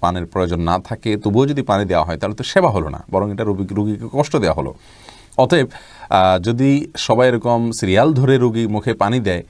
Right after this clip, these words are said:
আর কেউ পানি দিতে না পারে, তাহলে তার খুশি হওয়া উচিত যে রোগীকে আযাব দেওয়া, তাকে কষ্ট দেওয়ার থেকে অন্তত আমি বাঁচতে পারলাম। এটি সন্দেহিতভাবে আমাদের একটা কুসংস্কার। আমাদের, আহ, অনেকেই মনে করেন যে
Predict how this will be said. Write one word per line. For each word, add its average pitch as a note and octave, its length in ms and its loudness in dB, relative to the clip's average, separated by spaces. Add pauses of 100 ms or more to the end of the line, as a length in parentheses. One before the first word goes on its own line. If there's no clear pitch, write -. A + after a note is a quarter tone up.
(280)
আর F#2 240 2
কেউ A2 180 -2
পানি G#2+ 200 0
দিতে G#2+ 220 -2
না G#2+ 220 2
পারে, G#2+ 420 -2
তাহলে A2 240 -2
তার G#2+ 180 -2
খুশি D#3 280 -4
হওয়া F#2+ 220 2
উচিত D2 200 -10 (200)
যে F#2+ 60 -2
রোগীকে F#2 400 -4
আযাব G2 440 0
দেওয়া, A2+ 300 2 (120)
তাকে E2+ 260 -8
কষ্ট - 260 -4
দেওয়ার B2 260 2
থেকে - 280 -10
অন্তত G2+ 280 -8
আমি E2+ 220 2
বাঁচতে D#2+ 300 -2
পারলাম। D#2 360 0 (540)
এটি D#3 400 2
সন্দেহিতভাবে A#2+ 560 0
আমাদের F2 140 0
একটা E2 140 -4
কুসংস্কার। E2+ 560 -2 (600)
আমাদের, G2+ 400 2 (200)
আহ, E2 340 -2
অনেকেই A#2+ 280 2
মনে A2 220 -2
করেন D#3 280 -2
যে D2+ 300 -4